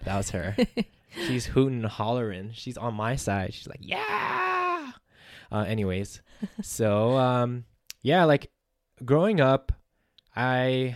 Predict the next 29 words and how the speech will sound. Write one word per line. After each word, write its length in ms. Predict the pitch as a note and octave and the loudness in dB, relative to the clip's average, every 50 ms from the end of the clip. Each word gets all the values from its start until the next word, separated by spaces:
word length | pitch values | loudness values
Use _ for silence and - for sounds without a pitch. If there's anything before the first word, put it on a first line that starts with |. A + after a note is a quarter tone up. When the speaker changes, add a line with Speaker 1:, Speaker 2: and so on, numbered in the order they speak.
| - - - | -10 -10 -4
Speaker 1:
I 60 | B2+ | -2
lived 200 | B2+ C3 E3 F3+ | 0 2 2 2
most 280 | E3 C3+ C3+ D3 - - | 4 4 4 4 4 0
of 40 | C#3+ | 0
my 100 | C#3 C3 | 2 2
life 440 | A#2 A2+ A2 A2+ B2 B2+ - - - | 4 4 4 2 2 -2 -4 -8 -6
in 140 | A2+ A2 G#2 | -4 -2 -2
Las 260 | G#2 G#2 A2+ A2+ - | 0 -2 -2 -4 -6
Vegas, 440 | G#2+ G2+ G#2 G#2 G2+ A#2+ C3 - D#3+ | -2 0 0 0 2 2 0 2 2
Nevada. 520 | D#3+ D3+ B2+ A2+ G2 G2 G#2 A#2+ D3 D3 - _ _ _ _ _ _ _ _ _ _ _ _ _ _ _ _ _ _ - | 0 2 4 4 4 4 4 2 2 0 -4 _ _ _ _ _ _ _ _ _ _ _ _ _ _ _ _ _ _ -10
And 320 | - A#2 A#2+ A#2+ A#2+ A#2+ A#2+ | -6 -4 -2 0 -2 -2 -2
for 160 | - - B2+ | 2 2 4
those 320 | B2+ C3+ C#3 C#3+ C#3+ C#3 | 8 8 10 10 8 6
who 160 | - D3 C#3+ A#2+ | 4 0 0 0
don't 380 | A2 G#2 B2 B2 F#3+ A#3 - | 2 6 6 8 8 6 4
know, 500 | A#2+ A2+ G#2+ G#2+ G#2+ A2 C3 D#3+ F3+ F3 _ _ _ _ _ _ _ _ | 4 4 4 6 4 4 2 2 0 -2 _ _ _ _ _ _ _ _
Las 220 | - C3+ D3+ D#3+ - | 4 6 6 6 6
Vegas, 420 | D3 E3 G3+ G3+ A#3 G#3+ - - | 6 4 6 6 4 2 2 0
Nevada 720 | C#3+ D#3+ D#3 C3 B2+ G#2 F#2+ G2+ A2+ C3 D#3+ G3+ A3+ A3 _ _ _ _ _ - | 2 2 2 2 2 0 0 0 0 0 0 -2 -2 -6 _ _ _ _ _ -6
is 240 | C3 C#3+ C#3 C3 | -4 -2 -2 -2
known 600 | B2+ A#2 B2+ C3+ C#3 D3 E3 F#3+ G#3+ A3 A3 C4 _ _ _ _ _ _ _ - | -4 -4 -2 -2 0 0 0 -2 -2 -4 -6 -8 _ _ _ _ _ _ _ -6
also 520 | - F3+ A3+ - - - A#2+ G#2+ G#2+ A#2 | -4 -4 -4 -4 -2 -2 0 0 0 0
as 560 | F2 G2+ G2+ G2+ G#2 A2+ C#3 F3 - - - _ _ _ _ _ _ _ _ _ _ _ _ _ | -2 -2 -4 -4 -2 -2 -4 -4 -6 -10 -18 _ _ _ _ _ _ _ _ _ _ _ _ _
Sin 480 | - - - - B2+ B2+ C3+ C#3+ D3+ E3 | -16 -12 -8 -2 0 0 0 2 0 -2
City. 760 | E3+ - - - C3 D3 - - A2+ G#2 F#2+ - - G2+ - _ _ _ _ _ _ _ _ _ _ _ _ _ _ _ _ _ _ _ _ _ _ - | -4 -4 -2 0 0 0 0 -2 -4 -4 -4 -4 -6 -10 -12 _ _ _ _ _ _ _ _ _ _ _ _ _ _ _ _ _ _ _ _ _ _ -4
And 120 | - - B3+ | -2 0 0
it's 100 | B3+ C4+ | 0 0
Speaker 2:
Womp 100 | B3+ - | -2 -4
womp. 580 | - A3+ F#3 F3+ F3+ F3+ F3 F3 F3+ F3+ F3+ | -4 -4 -2 -2 -2 -4 -4 -4 -4 -2 2